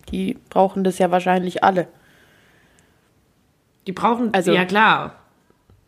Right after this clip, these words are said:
Speaker 2: Also irgendwann, ähm, bauen die halt ihr Schönheitsideal einfach nur noch darauf auf,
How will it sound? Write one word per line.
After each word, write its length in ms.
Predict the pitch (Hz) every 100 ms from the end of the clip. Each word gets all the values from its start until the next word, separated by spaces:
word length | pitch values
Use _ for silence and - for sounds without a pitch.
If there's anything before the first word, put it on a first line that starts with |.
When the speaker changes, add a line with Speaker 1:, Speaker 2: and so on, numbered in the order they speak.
| _
Speaker 2:
Also 200 | 160 175
irgendwann, 840 | 180 - 180 233 247 208 226 233 208
ähm, 400 | 208 208 208 196 - - _
bauen 280 | - 180 190
die 200 | 185 220
halt 220 | 220 220
ihr 440 | - 196 190 - 175
Schönheitsideal 840 | - 202 202 196 - 180 180 180
einfach 240 | 165 175 180
nur 140 | 175
noch 140 | 165
darauf 480 | 170 156 180 196 202
auf, 320 | 208 202 196